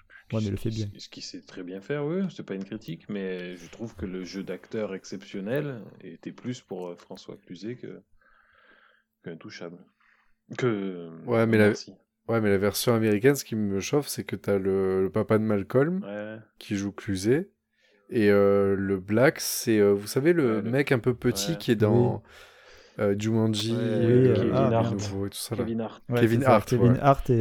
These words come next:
Speaker 3: Et il a
Speaker 1: Bryan Cranston.
Speaker 3: Et du coup, c'est vrai que, enfin, le duo m-, me donne envie quand même de voir ce que ça peut donner, parce que Kevin Hart, il m-, il est toujours complètement barré dans ses trucs.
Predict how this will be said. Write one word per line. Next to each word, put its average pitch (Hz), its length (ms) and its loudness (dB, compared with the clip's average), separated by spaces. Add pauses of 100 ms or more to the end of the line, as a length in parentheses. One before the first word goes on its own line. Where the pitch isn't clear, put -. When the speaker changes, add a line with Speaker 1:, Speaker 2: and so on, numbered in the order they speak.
(160)
Speaker 3:
Et 101 40 6
il 104 80 6
a 110 80 12
Speaker 1:
Bryan 120 140 6
Cranston. 110 460 0 (920)
Speaker 3:
Et 104 80 -2
du 98 120 -6
coup, 156 240 0
c'est 135 100 0
vrai 139 140 6
que, 110 180 -2
enfin, 101 240 -4
le 107 220 2
duo 113 240 2 (140)
m-, 104 180 -4 (240)
me 120 260 4
donne 143 180 8
envie 147 220 2
quand 127 160 0
même 123 80 0
de 113 80 -2
voir 110 160 -2
ce - 60 -16
que - 80 -12
ça 113 80 -6
peut - 120 -4
donner, 117 140 2
parce 139 140 -2
que 107 100 -2
Kevin 107 400 -2
Hart, - 320 -2
il 113 60 -2
m-, 98 120 -4 (200)
il 110 80 -2
est 92 100 -6
toujours 135 340 -4 (300)
complètement 110 460 -2
barré 98 380 0
dans 98 120 -4
ses - 180 -12
trucs. - 320 -16